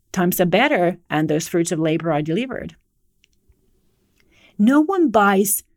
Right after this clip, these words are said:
ideas or anything of more importance anymore immediately, you know, just after they see one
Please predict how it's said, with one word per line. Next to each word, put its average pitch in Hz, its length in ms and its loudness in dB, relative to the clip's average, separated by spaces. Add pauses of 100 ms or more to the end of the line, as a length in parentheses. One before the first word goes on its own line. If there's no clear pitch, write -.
(500)
ideas 185 800 4 (140)
or 185 160 2 (100)
anything 196 640 2 (360)
of 175 120 2
more 202 240 6
importance 175 800 0 (300)
anymore 190 640 4 (300)
immediately, 196 960 4 (400)
you 196 120 4
know, 175 140 2
just 190 400 2
after 170 240 4
they 151 200 0
see 170 220 2
one 160 300 0